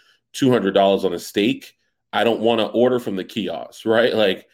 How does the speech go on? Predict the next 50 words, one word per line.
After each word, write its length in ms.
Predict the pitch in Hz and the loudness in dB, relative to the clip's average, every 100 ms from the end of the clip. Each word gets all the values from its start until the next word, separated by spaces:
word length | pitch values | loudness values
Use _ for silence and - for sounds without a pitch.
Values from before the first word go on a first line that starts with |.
| _ _ - | _ _ -2
I 100 | 101 | 0
wanna 280 | 107 101 | 0 -4
talk 340 | 98 120 117 - | -6 -2 -4 -4
to 80 | 104 | -12
somebody 400 | 107 98 92 90 | -8 -8 -6 -8
and 100 | - | -6
ask 280 | 101 101 | -4 -6
some 120 | - 92 | -8 -12
questions. 640 | - 120 - 95 87 82 _ _ _ - | -2 -2 -2 -12 -18 -20 _ _ _ -2
But 380 | 110 98 - _ | 0 0 -4 _
most 540 | 123 123 127 156 165 | -6 -2 2 2 0
of 120 | 156 | -2
our 160 | 139 127 | -2 0
dining 480 | 107 123 117 113 98 | -2 -4 -4 -6 -8
experiences 640 | 104 - 117 110 104 107 | -14 -8 -6 -6 -6 -6
are 80 | 98 | -6
not 380 | 87 92 101 - | -6 -6 -6 -8
like 340 | 95 127 - | -4 -4 -4
that. 220 | - - - _ | -12 -18 -20 _
You 140 | - | -8
know, 220 | 95 95 98 | -4 -4 -4
most 320 | 95 120 - | -2 -2 -2
of 80 | 104 | -4
our 140 | 98 | -4
dining 360 | 87 104 127 113 | -4 -4 -2 -4
experiences 800 | 101 - 101 92 90 95 101 - _ _ | -8 -12 -10 -10 -8 -8 -8 -10 _ _
are 220 | 117 127 - | 0 2 2
pretty 580 | - 160 139 127 117 _ | 2 4 4 0 -4 _
straightforward 800 | - - 139 123 - 160 143 104 | -12 0 0 0 0 2 4 2
and 160 | 98 95 | -4 -4
to 100 | 120 | -4
the 120 | 104 | -4
point. 440 | - 185 113 98 | -2 0 0 -6
And 160 | 104 101 | -12 -8
so 360 | - 107 101 - | 0 0 0 -2
I 160 | 95 | -6
think 400 | 95 - 120 120 | -6 -6 -6 -4
you're 120 | 107 | -4
gonna 280 | 101 107 107 | -2 -2 -2
see 320 | 107 117 113 | -6 -10 -10
more 280 | 107 98 104 | -4 0 0
automation. 640 | 95 101 101 123 139 104 | -2 -4 -4 -4 -6 -10
I'm 160 | 92 101 | -10 -8
not 220 | 110 104 | -6 -6
saying 300 | - 104 101 | -8 -8 -6
that 140 | 92 90 | -6 -6
it's 220 | - - | -8 -4
right 240 | 98 98 | -2 0
or 80 | 87 | -2
wrong. 440 | 95 123 107 104 | -4 -4 -4 -6